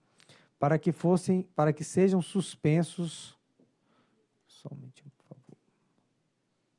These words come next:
Para que sejam suspensos os direitos e obrigações decorrentes da implantação da P C H Morro Grande, li-,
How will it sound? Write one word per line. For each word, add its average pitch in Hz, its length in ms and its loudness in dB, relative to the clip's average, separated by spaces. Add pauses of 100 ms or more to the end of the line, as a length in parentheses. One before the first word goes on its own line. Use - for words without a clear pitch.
(500)
Para 135 180 -6
que - 100 -10
sejam 170 320 0
suspensos 151 960 -2 (1040)
os 156 220 0
direitos 165 500 4
e 175 40 4
obrigações 156 680 2
decorrentes 151 680 2
da 147 120 2
implantação 147 720 0
da 143 120 0
P 143 120 -2
C 135 160 -2
H 135 280 2
Morro 147 320 2
Grande, 160 500 0
li-, 127 240 -4